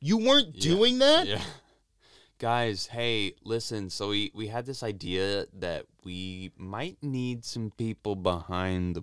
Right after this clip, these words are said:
Speaker 1: Who woulda
Speaker 2: project.
Speaker 1: thought we might actually need to shoot a T V show like it's a T V show and not a six-hour-long movie?
Speaker 2: Mm.
Speaker 1: Now, granted,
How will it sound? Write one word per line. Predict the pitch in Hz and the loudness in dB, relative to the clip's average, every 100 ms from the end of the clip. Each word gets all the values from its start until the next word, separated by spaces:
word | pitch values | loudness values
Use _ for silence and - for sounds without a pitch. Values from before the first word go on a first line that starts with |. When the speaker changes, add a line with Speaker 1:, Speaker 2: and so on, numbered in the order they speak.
| - | -4
Speaker 1:
Who | |
woulda | 165 170 190 190 | -2 0 0 0
Speaker 2:
project. | 180 | -2
Speaker 1:
thought | - 120 117 113 110 | 0 6 8 6 4
we | 113 | 2
might | 107 117 120 | 4 4 2
actually | 104 110 110 - 107 104 | 2 2 2 0 2 2
need | 101 98 95 | 2 0 -2
to | - 107 95 | -4 -2 0
shoot | - - 110 101 | 2 2 2 2
a | |
T | - 107 101 | 0 0 2
V | 98 | 0
show | 92 - 87 | 0 0 0
like | 82 85 | 0 -4
it's | 82 | -10
a | 85 | -10
T | - 147 151 | -8 -6 -4
V | 170 | -2
show | 165 - 107 98 101 - - | -2 2 2 2 -2 -12 -8
and | 95 | -2
not | 101 98 | 2 0
a | |
six-hour-long | 92 113 104 92 87 82 73 76 78 | 0 -2 0 2 2 2 0 -2 0
movie? | 92 90 - 87 - _ - | 2 2 0 -10 -14 _ -14
Speaker 2:
Mm. | 90 87 - _ _ | -10 -10 -14 _ _
Speaker 1:
Now, | 120 | 2
granted, | 120 160 170 160 143 | 4 6 8 6 2